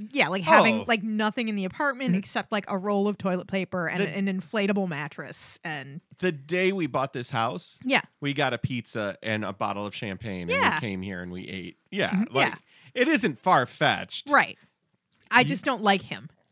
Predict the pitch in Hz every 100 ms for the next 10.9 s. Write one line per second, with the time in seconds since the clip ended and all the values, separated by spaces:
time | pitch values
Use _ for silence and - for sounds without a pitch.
0 | - 156 - 160 180 196 147 151 143 147
1 | 127 113 143 330 190 165 160 - 131 147
2 | 151 151 143 127 135 151 151 175 - 131
3 | 127 123 120 113 120 120 117 113 123 113
4 | 110 151 - - _ _ _ _ _ _
5 | _ _ _ _ _ _ _ _ _ 123
6 | - 107 90 87 87 92 90 _ _ _
7 | - 117 131 131 123 127 135 123 123 143
8 | 156 - - _ - - - 110 117 131
9 | 180 147 113 180 175 220 208 175 180 180
10 | 143 - 147 147 151 143 117 110 -